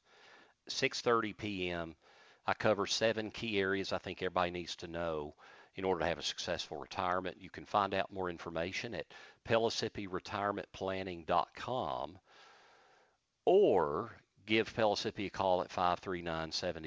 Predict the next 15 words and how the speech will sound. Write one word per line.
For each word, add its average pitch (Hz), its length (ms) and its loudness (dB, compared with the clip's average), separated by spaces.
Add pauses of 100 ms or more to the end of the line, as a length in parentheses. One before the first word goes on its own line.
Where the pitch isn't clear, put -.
one 76 200 -10
six - 260 -8 (120)
seven. 85 400 -6 (1400)
Now, 117 140 8
home 214 240 10
prices 190 560 8
are 117 120 2
rising 107 680 6
and 95 100 -2
the 95 60 2
housing 147 480 4
market 104 340 2
is 90 120 -4
really 101 320 0
hot, 87 600 2